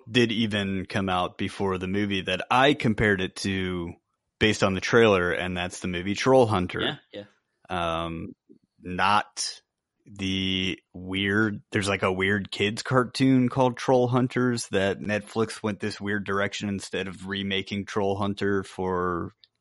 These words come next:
Speaker 1: American audiences or even making a part two, they made this weird cartoon. I could go on a whole thing about that.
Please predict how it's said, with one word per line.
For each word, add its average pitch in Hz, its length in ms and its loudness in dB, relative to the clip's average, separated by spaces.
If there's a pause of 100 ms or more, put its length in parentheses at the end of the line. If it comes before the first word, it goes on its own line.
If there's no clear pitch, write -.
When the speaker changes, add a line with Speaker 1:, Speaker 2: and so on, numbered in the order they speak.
(140)
Speaker 1:
American 98 360 -2
audiences 95 760 -2
or 85 100 -4
even 92 240 -6
making 92 320 -4
a 80 80 -6
part - 340 -6
two, 104 300 -4
they 95 140 0
made 90 240 -4
this 92 200 -6
weird 95 440 -6 (260)
cartoon. 104 480 -4 (420)
I 131 220 6
could 117 160 2
go 110 180 4
on 98 160 4
a 87 80 0
whole 98 300 -2
thing 90 220 -4
about 76 340 -8
that. 82 280 -4